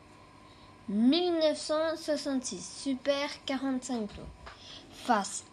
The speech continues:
A, La poupée qui fait non. Chère Véronique,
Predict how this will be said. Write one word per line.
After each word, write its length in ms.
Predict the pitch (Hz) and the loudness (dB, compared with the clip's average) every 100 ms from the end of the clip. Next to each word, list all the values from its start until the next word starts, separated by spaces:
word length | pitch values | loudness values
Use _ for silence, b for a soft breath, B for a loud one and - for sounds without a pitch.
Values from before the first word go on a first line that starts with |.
| - | -2
A, 320 | 214 226 285 - - - - - - - - B B - | 4 6 4 2 -16 -20 -20 -20 -20 -20 -20 B B 4
La 180 | 247 | 4
poupée 460 | 247 269 247 254 247 | 4 0 -4 -2 -2
qui 160 | 240 226 | -4 -8
fait 180 | - | -6
non. 300 | 196 196 240 403 - - - - - - - B B B | -4 -4 -4 -6 -14 -20 -20 -20 -20 -20 -20 B B B
Chère 580 | B - - 311 302 269 | B 0 8 8 8 2
Véronique, 880 | 233 233 262 254 233 269 403 - - | -2 0 0 2 2 2 0 -8 -16